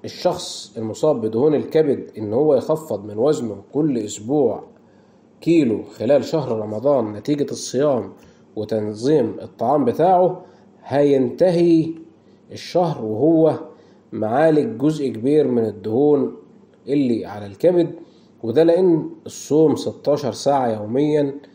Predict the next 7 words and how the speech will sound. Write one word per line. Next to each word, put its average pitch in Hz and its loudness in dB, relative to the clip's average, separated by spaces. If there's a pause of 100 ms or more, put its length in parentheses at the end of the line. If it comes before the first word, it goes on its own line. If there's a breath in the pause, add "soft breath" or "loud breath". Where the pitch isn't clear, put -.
(440 loud breath)
بيعمل 135 0
على 101 -8
حرق 123 -2
الدهون 123 -2 (120)
في - -18
الكبد، 147 -2 (520 loud breath)
ومطلوب 147 0